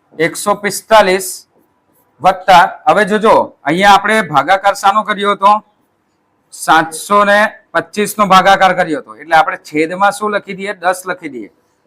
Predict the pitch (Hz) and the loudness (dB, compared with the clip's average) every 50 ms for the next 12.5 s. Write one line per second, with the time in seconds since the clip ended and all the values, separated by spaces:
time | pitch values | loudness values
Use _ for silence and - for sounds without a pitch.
0 | _ 120 131 139 147 151 180 185 185 196 190 196 196 190 196 190 190 190 190 202 | _ -2 -2 0 0 0 -2 -2 -2 0 0 0 0 0 0 0 0 -2 -2 -4
1 | - _ _ _ _ _ _ _ _ _ _ _ _ _ _ - 143 147 175 170 | -8 _ _ _ _ _ _ _ _ _ _ _ _ _ _ -4 0 4 6 6
2 | 151 123 - - - _ _ _ _ _ _ _ _ _ _ _ _ _ _ _ | 6 6 4 0 -8 _ _ _ _ _ _ _ _ _ _ _ _ _ _ _
3 | _ _ _ _ _ 143 143 156 180 190 208 190 185 - - _ _ _ _ _ | _ _ _ _ _ -4 0 2 2 2 2 0 -2 -6 -18 _ _ _ _ _
4 | - 180 202 220 202 165 160 - - - - _ _ _ _ - 160 170 185 214 | -6 0 2 4 4 4 4 2 -4 -10 -20 _ _ _ _ -2 -2 0 2 2
5 | 208 208 214 208 208 - _ _ _ _ _ - 151 175 190 175 143 165 170 190 | 2 2 0 -2 -6 -14 _ _ _ _ _ -8 -6 -4 -4 -2 -2 -2 -2 -2
6 | 185 208 202 185 151 180 190 196 202 190 180 - 170 185 214 - - _ _ _ | -2 -4 -4 -2 2 4 4 6 6 4 4 2 -2 -4 -4 -4 -6 _ _ _
7 | _ _ _ _ _ _ _ _ _ _ _ _ _ _ _ _ _ _ _ _ | _ _ _ _ _ _ _ _ _ _ _ _ _ _ _ _ _ _ _ _
8 | _ _ - 143 - 180 214 202 - 214 190 190 - - 233 - - - - - | _ _ 0 0 0 2 0 0 2 2 2 2 2 -2 -2 -2 -2 -4 -6 -6
9 | 226 220 - 226 220 208 208 202 190 214 214 208 220 208 175 220 214 214 214 214 | -8 -6 -4 -2 0 2 2 4 4 4 4 4 2 2 2 2 2 2 2 0
10 | 208 214 226 233 - - 190 180 196 190 185 - - 180 180 202 214 - 202 220 | -2 0 -2 -2 -2 -4 -2 0 2 2 2 2 2 0 2 2 0 -4 -6 -6
11 | 214 202 196 196 196 196 160 190 190 180 185 208 247 320 _ _ _ _ _ _ | -4 -2 -2 -2 -4 -2 0 0 0 0 0 -4 -10 -10 _ _ _ _ _ _
12 | _ _ - 160 185 180 - 185 135 - | _ _ -10 -10 -10 -8 -6 -6 -6 -6